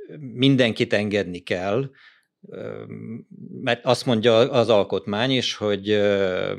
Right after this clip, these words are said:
mindenki megválasztható, és mindenki választhat. Aztán most, hogy az alkotmányt hogy értelmezik bizonyos személyek esetében, vagy bizonyos személyek tevékenységének esetében,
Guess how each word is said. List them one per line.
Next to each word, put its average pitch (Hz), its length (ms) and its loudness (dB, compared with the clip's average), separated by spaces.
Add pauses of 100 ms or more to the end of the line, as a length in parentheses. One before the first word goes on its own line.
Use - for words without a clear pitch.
(160)
mindenki 113 440 0
megválasztható, 120 920 2
és 101 120 -2
mindenki 101 360 -6
választhat. 87 840 -10 (1300)
Aztán 131 440 2
most, 131 240 4
hogy 123 300 4
az 117 200 4
alkotmányt 143 600 4
hogy 139 280 4
értelmezik 120 1040 2
bizonyos 110 300 0
személyek 113 420 0
esetében, 113 580 2
vagy 101 120 0
bizonyos 104 520 -4
személyek 110 400 -2
tevékenységének 101 960 0
esetében, 160 640 0